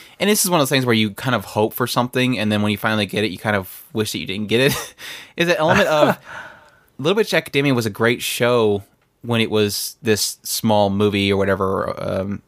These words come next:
Speaker 1: original movie that they did for that, uh, Project Mirai or whatever it was, and it was all encompassing. It was nice and co-, you know, compact. Whereas when they spread it out to twenty-four episodes, I feel like it was just too much time.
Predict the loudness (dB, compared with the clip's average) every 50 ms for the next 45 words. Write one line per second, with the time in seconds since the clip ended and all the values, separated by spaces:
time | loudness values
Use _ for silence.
0 | _ -6 2 2 2 4 4 2 2 2 2 2 2 2 2 0 0 -2 -2 0
1 | 0 0 0 0 0 0 0 0 -4 _ -10 -6 -4 -2 -2 -2 -2 -6 -8 -14
2 | _ _ _ _ _ _ _ _ -4 -4 -4 -4 -2 -4 -2 0 0 0 0 0
3 | -2 -4 -6 -6 -4 -2 -2 -2 -4 -6 -12 -20 -20 -20 -20 -20 -20 -20 _ _
4 | _ _ -2 0 2 2 2 2 2 2 0 -2 -2 -2 -2 -2 -2 0 0 0
5 | 0 2 0 0 0 0 0 0 0 -2 -2 -2 -6 _ -12 -12 -12 -12 _ _
6 | _ -4 0 2 2 2 0 -2 -2 -2 0 0 0 -2 -4 -6 -2 0 0 0
7 | 0 -4 -8 -10 -2 0 2 2 2 2 0 -4 -2 0 2 2 2 0 0 -4
8 | -4 0 0 2 2 4 2 2 0 -2 -4 -4 -4 -2 0 0 0 0 0 0
9 | 0 0 0 0 -2 -4 -4 -6 -4 -2 -4 -4 -4 -4 -4 -4 -2 -2 -4 -4
10 | -4 _ -14 -14 -8 -6 -4 -2 0 2 2 2 2 0 -2 -8 -8 -4 -2 0
11 | 0 0 0 0 0 -2 -2 -4